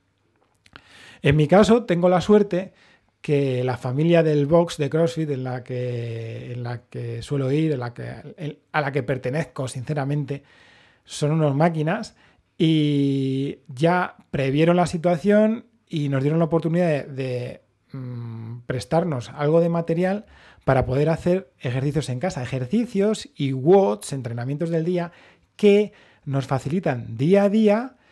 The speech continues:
mediante los grupos de WhatsApp que tenemos y además facilitan una videoconferencia por si queremos hacer el wod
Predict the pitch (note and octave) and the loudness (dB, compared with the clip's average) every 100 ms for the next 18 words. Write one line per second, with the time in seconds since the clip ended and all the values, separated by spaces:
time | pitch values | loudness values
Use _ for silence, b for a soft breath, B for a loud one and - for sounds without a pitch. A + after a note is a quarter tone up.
0 | b b C3 B2+ B2 B2 A#2 B2 A#2+ A2 | b b -8 -6 -4 -4 -6 -6 -4 -4
1 | A#2+ D3+ D3+ C3 C3 D3+ E3 - G3 - | -2 -2 -2 -2 0 -2 -2 -4 -4 -4
2 | F3+ F#3 G#3+ G#3 A3 G#3+ b b b F3+ | -8 -4 -2 0 -2 -6 b b b 2
3 | A#3 B3+ B3 A#3 A3+ A3 - b b b | 4 4 4 2 0 -4 -12 b b b
4 | b D3+ C#3+ E3 G3+ G#3+ A#3 A#3 - F3+ | b -2 0 2 2 2 -2 -6 -4 -2
5 | A3 E3+ C4 C4 F#3+ A3 G3+ F3+ G3 F#3 | 0 2 2 2 2 0 -2 -2 -2 -2
6 | G3 G#3 E3 B2+ C#3 C#3+ D3+ F#3+ F3 E3 | -4 -2 -2 -4 -4 -4 -2 -2 -2 -4
7 | F3 F#3 E3+ C#3+ D#3+ C3+ | -2 0 0 2 2 0